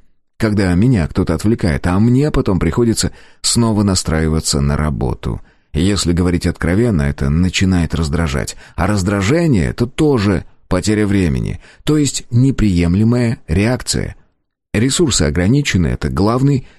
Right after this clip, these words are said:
постулат моей жизни. Любой ресурс, в том числе и самый главный — время, и трата его на что-то ненужное и неважное мне причиняет чуть ли не физическую боль.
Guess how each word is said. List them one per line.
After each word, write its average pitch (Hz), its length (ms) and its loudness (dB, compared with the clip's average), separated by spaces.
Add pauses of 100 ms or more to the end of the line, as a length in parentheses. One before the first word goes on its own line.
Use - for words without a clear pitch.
(120)
постулат 117 520 0
моей 113 220 2
жизни. 107 380 2
Любой 123 460 4
ресурс, 135 480 2
в - 120 -10
том 135 220 0
числе 123 380 2
и 95 40 0
самый 127 320 2
главный — 82 540 0 (280)
время, 90 560 -2 (320)
и 104 120 2
трата 147 360 0
его 139 240 4
на 117 140 2
что-то 123 300 -2
ненужное 135 760 2
и 139 220 0
неважное 131 840 2 (260)
мне 123 420 2
причиняет 117 720 0 (400)
чуть 143 240 0
ли 117 140 4
не 113 180 4
физическую 92 720 0
боль. 71 320 -2